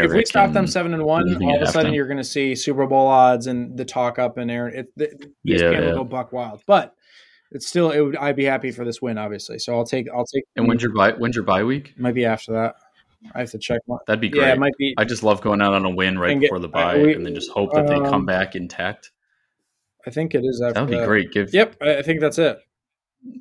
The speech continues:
Speaker 2: That'd be great. Give everyone another week to get healthy.
Speaker 1: Yeah,
Speaker 2: Perfect.
Speaker 1: come on. And then, like, true, like,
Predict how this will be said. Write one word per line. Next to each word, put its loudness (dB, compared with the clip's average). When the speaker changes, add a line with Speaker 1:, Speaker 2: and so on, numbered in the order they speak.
Speaker 2:
That'd -10
be -6
great. 0
Give 2
everyone 2
another 4
week -2
to -14
get 2
healthy. -2
Speaker 1:
Yeah, -4
Speaker 2:
Perfect. -2
Speaker 1:
come -4
on. -2
And -2
then, 0
like, -4
true, -4
like, -2